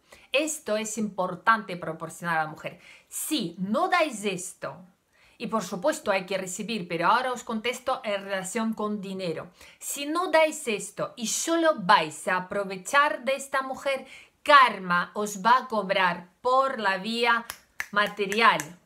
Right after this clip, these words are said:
puede cobrar por la vía de salud, puede cobrar por todos sitios. Karma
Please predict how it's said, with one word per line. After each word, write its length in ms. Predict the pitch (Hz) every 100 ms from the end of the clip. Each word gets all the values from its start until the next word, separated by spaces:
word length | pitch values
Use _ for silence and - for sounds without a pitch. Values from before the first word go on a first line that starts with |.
| -
puede 340 | 202 214 233
cobrar 480 | 196 175 190 202 196
por 140 | 185
la 160 | 165 151
vía 240 | 165 175
de 100 | 160
salud, 560 | 156 - 151 156 143 - -
puede 260 | 190 226
cobrar 540 | 220 208 202 220 240 233
por 260 | 208 180
todos 260 | - 202 185
sitios. 500 | - 175 151 156 -
Karma 640 | - 214 208 196 156 131